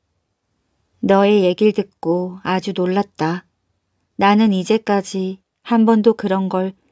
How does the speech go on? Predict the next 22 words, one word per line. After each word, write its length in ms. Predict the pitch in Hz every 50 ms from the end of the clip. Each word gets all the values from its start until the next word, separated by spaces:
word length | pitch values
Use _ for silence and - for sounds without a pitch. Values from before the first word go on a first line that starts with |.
| _ _ _
생각해 500 | - - 254 240 233 254 240 - - 247 214
본 160 | 233 220 208
적이 240 | 220 208 202 - 175
없었는데. 760 | 147 147 - - 208 208 196 185 175 160 147 151 151 165 - _ _ _ _ _ _ _ _ _ _ _ _ _ _ _ _ _ _ _ _ _ _ _ _ _ _ _ _ _ _ _ _ _ _
장미가 580 | - - 214 208 208 214 220 226 220 226 214 208
말했습니다. 920 | 185 175 175 196 202 196 - 208 202 196 185 - 175 170 170 180 180 - _ _ _ _ _ _ _ _ _ _ _ _ _ _ _ _ _ _ _ _ _ _
너는 420 | - 208 208 208 214 214 226 226
본디 420 | 208 196 202 196 190 185 208 208 208
생각하길 720 | - - 240 226 226 247 247 - - 247 233 240 233 233
좋아하지 440 | 226 - 202 185 185 190 196 190 220
않잖아? 520 | 202 165 156 147 - 175 156 165 190 214 - _ _ _ _ _ _ _ _ _ _ _ _ _ _ _ _ -
네 220 | - 208 226 240
자신이 520 | 233 - 226 202 196 - - 220 220 226 220
왜 140 | 190 196
꽃을 440 | 196 - 233 226 226 - - 240 233 233
피우고 360 | - - 233 220 214 220 208
있는지, 480 | 202 196 190 185 175 170 185 190 190 - _ _ _ _ _ _ _ _ _ _ -
또 140 | 247 247 240
꽃은 480 | - - 254 254 254 - - 262 240 202
어떻게 420 | 170 165 - 220 214 - - 233
피우는 500 | 226 - - 233 226 220 214 208 214 202
것인지 560 | 196 196 190 - - 185 175 175 180 185 185